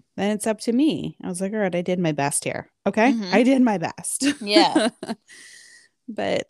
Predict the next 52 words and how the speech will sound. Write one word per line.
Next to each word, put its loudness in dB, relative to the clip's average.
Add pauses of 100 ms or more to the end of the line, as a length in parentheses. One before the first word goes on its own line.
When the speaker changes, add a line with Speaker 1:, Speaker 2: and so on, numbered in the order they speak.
(120)
Speaker 1:
ugh, -6 (440)
I -6
did, -8
I -4
did -10
feel -8
bad, -8
though, -6
'cause -12
I -4
was -8
like, 0
"Oh, 0
I -6
made -6
more 2
work 0
for -2
my 2
boss, 2 (880)
and -2
this -8
woman 0
is -2
paying, -4
or -8
this, -12
this -10
woman 2
child 0
is -4
paying, -2
and 0
Speaker 2:
Mm-hmm. -4
Speaker 1:
I -2
feel 0
<laughs> -
bad." 0 (460)
Like, -4
it's -6
not -2
up -10
to -8
standard, -6
and -8
I -8
know -8
it. -10 (680)
Speaker 2:
Well, 4
I 2
mean, 0
it's, -6